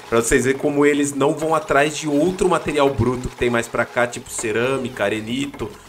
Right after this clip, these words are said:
rocha ígnea, obsidiana, tá? Eles já tão pegando granito aqui e tão construindo. Então daqui pra cá vai ser tudo granito praticamente. Nessa área aqui vai ser tudo obsidiana,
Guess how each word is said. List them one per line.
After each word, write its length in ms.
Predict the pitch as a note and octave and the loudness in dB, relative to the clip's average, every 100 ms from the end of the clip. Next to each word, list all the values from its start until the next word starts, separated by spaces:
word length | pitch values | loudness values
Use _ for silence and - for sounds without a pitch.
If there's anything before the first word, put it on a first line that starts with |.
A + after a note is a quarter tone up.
| - | -2
rocha 340 | - A#2 - A2 | 2 4 4 2
ígnea, 480 | B2+ C#3+ B2 A2+ G#2+ | 2 -2 0 2 2
obsidiana, 840 | A#2 - A#2+ A#2+ B2 D3 C#3+ C#3 - - - | 0 -4 -4 2 4 4 2 -2 -8 -20 -2
tá? 200 | G#2 A#2 | 6 6
Eles 180 | A#2+ A#2+ | 6 4
já 120 | A#2+ | 4
tão 180 | A#2 B2 | 4 2
pegando 360 | C3+ B2 C3 B2+ | 2 2 2 0
granito 420 | C3 B2 B2+ C3+ | 0 0 -2 -4
aqui 140 | C3 | -4
e 40 | C3 | -4
tão 140 | D3+ | -2
construindo. 340 | F#3+ F#3 F3 | 0 0 0
Então 160 | - D3+ | 2 2
daqui 360 | D3+ D3+ - F#3 | 4 2 0 0
pra 200 | G3+ E3+ | 4 4
cá 220 | - D3 | 4 4
vai 140 | D#3+ | 4
ser 160 | - F#3 | -2 -4
tudo 200 | - F3 | -6 0
granito 480 | F#3+ F#3 C#3 C#3 - | 2 2 0 -6 -4
praticamente. 720 | C3 B2 D#3 C#3 D3+ D#3+ - - - B2 | -2 0 0 0 0 -2 -10 -18 -6 4
Nessa 320 | B2+ - C3+ | 4 6 8
área 240 | B2 B2 | 8 8
aqui 200 | B2 B2 | 4 0
vai 160 | A#2 A2+ | 0 0
ser 160 | - | -2
tudo 260 | A#2+ B2 - | -6 -4 -2
obsidiana, 800 | - - C#3+ D#3+ D#3 D#3 D#3 | -2 -6 -4 0 2 0 -2